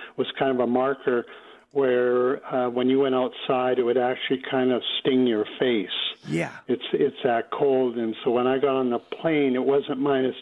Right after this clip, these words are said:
Speaker 1: twenty, it was minus forty-five Fahrenheit.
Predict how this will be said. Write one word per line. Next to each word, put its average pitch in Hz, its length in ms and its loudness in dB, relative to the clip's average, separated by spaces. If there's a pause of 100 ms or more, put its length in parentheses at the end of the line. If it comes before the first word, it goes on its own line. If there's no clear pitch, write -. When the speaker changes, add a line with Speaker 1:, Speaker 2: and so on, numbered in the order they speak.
Speaker 1:
twenty, 127 280 0
it 110 100 -2
was 113 220 -2
minus 127 360 0 (140)
forty-five 117 800 -2 (640)
Fahrenheit. 110 560 -2